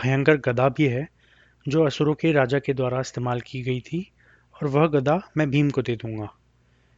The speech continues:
इसमें एक देवदत्त नाम का एक शंख भी है,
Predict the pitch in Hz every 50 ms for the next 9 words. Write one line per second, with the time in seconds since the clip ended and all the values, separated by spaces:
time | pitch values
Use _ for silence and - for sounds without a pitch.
0 | _ _ _ - - - - - 202 196 190 185 165 156 - 151 147 143 135 143
1 | 165 - - 165 151 143 139 143 139 - 147 147 143 139 - - - 143 147 143
2 | - - 156 143 127 123 131